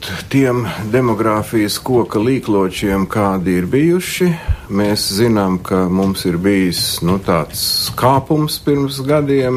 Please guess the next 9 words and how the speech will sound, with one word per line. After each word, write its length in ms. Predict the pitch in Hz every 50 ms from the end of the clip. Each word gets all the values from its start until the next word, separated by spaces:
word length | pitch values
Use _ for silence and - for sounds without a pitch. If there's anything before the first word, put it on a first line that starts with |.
| 127 123 123
eh, 1120 | 117 113 110 101 87 87 85 80 78 76 71 67 62 55 50 50 - 50 - 50 - - -
jaundzimušo 600 | 120 135 131 120 113 120 117 113 113 - 123 110 113
bērnu, 480 | 113 120 117 113 113 110 110 110 107
eh, 720 | 110 - - - - - - - - - - - - - 60 82 87 87 87 82 78 76 67 85
ziņā, 600 | 98 104 123 120 120 113 110 107 104 101 98 - -
un 260 | - 95 92 92 90 90
tas, 540 | - - 98 92 95 - - - - - -
eh, 40 | 87 82 85 78 69 69 62 50 60 58 50 55 57 - - -
pastāv-, 580 | - 101 101 - - 95 87 87 85 82 -